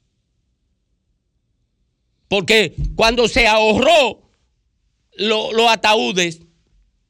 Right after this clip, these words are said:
es porque no quiere invertir los dinero del contrato. ¿Por qué no quiere invertir el dinero del contrato? ¿Le pagaron suficiente? ¿O tuvo que devolver una parte del dinero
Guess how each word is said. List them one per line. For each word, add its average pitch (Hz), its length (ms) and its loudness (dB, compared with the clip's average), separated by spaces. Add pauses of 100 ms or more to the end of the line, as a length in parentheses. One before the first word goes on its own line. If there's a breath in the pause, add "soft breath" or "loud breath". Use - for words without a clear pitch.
(1080)
es 233 120 -2
porque 247 240 0
no 240 100 -2
quiere 233 180 -4
invertir 214 300 -6
los 196 180 -2
dinero 190 260 -4
del 170 80 -6
contrato. 180 380 -4
¿Por 254 140 -2
qué 311 140 0
no 311 100 -4
quiere 302 160 -2
invertir 254 300 -4
el 247 100 -4
dinero 220 300 -2
del 208 100 -4
contrato? 185 400 -4
¿Le 196 100 -2
pagaron 262 340 -2
suficiente? 233 760 -4 (1500)
¿O 233 160 0
tuvo 311 240 2
que 277 100 0
devolver 254 360 -2
una 254 180 -2
parte 247 240 -2
del 220 140 -2
dinero 202 520 -2